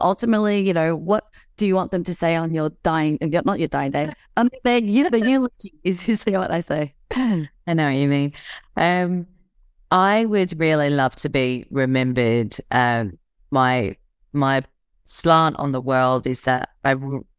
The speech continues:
Speaker 2: genuinely want to leave the world more of an equal place than where I found it,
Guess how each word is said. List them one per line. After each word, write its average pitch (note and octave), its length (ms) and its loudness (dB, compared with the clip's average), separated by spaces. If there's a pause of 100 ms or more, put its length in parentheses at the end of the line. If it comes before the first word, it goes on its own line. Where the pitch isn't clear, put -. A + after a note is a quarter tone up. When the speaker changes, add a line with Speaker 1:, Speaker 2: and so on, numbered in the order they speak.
(160)
Speaker 2:
genuinely C3+ 1040 0
want A#2+ 380 0
to - 160 -4
leave B2 560 -2
the B2 120 2
world A#2+ 540 2
more B2+ 240 2
of B2 100 -4
an A#2+ 180 -4
equal B2+ 440 -4
place D#3 480 -2
than G3 240 -2
where F#3+ 180 2
I F#3+ 80 0
found G3+ 440 0
it, - 320 -6